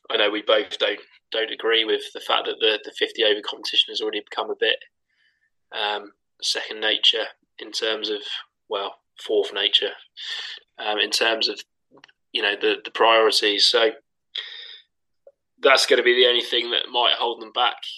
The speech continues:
um, to go another country slash county into that system. Is it gonna make it even more compact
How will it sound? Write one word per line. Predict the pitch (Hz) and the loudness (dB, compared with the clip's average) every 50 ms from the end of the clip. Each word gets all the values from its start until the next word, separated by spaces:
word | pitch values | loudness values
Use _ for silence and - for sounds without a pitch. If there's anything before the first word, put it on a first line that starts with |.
| - _ _ _ _ _ _ - | -18 _ _ _ _ _ _ -6
um, | 117 117 113 113 113 110 110 113 113 123 _ _ _ _ _ _ _ _ _ _ _ _ _ - | -4 -4 -4 -4 -6 -8 -10 -12 -16 -20 _ _ _ _ _ _ _ _ _ _ _ _ _ -14
to | - - | -12 -8
go | - 123 117 113 113 113 - - | -6 -4 -4 -2 -4 -4 -4 -6
another | 127 117 120 120 113 110 113 110 104 - - _ _ _ _ _ _ _ _ _ _ _ _ _ _ _ _ _ - - - | -6 -2 2 2 2 2 2 0 0 -2 -6 _ _ _ _ _ _ _ _ _ _ _ _ _ _ _ _ _ -14 -10 -10
country | - - - - - 113 107 | -10 -8 -8 -8 -6 -2 -2
slash | - - 127 - - | -2 -2 0 -2 0
county | - - 113 113 110 104 - - 113 110 - | 0 2 2 2 0 -2 -6 -4 -2 -2 -2
into | - 107 - - 120 | -2 -4 -6 -2 -2
that | 123 123 - | 0 0 0
system. | - - 113 - - - 107 98 101 92 - - - - - _ _ _ - - - - - - - - _ _ _ _ _ | 0 0 0 0 -2 -2 -4 -6 -6 -10 -16 -18 -20 -20 -20 _ _ _ -18 -16 -16 -16 -18 -20 -20 -20 _ _ _ _ _
Is | - 101 - | -6 -2 -2
it | - - - | -4 -4 -4
gonna | 110 110 113 | -8 -6 -4
make | 113 110 107 - - | -6 -6 -6 -2 -2
it | 104 - - - | -2 -2 0 -2
even | 117 110 107 110 110 | -4 -4 -6 -8 -6
more | 110 110 107 104 | -2 -2 -2 -2
compact | - - 104 - - 120 110 - - - - - - | -4 -10 -10 -4 -2 -2 -2 -2 -4 -8 -8 -8 -8